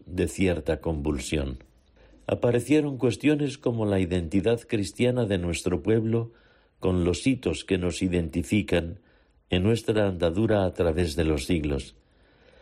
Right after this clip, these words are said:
pero también los puntos débiles que reclaman una palabra y un gesto de nuestra parte como cristianos,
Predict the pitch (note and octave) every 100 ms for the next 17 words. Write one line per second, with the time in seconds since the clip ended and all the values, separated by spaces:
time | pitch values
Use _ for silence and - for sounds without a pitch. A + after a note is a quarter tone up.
0 | - - - C#3 G3+ A2+ A2 B2 A2 G#2+
1 | - C3 A#2+ A2+ F2+ B2+ A2+ F#2+ F2 -
2 | F#2+ F2+ E2+ G2+ G#2 G#2 G2 G2+ F#2+ F#2
3 | F#2 G2+ G#2+ G#2 F#2+ G2 A#2+ A2 G#2 -
4 | - E2 - - F2+ F2+ G#2 G2+ F#2 F2
5 | G2 F2+ G2+ F#2 F2+ E2+ D#2+ D#2+ D2+ E2+
6 | D#2 D2+ D2+ -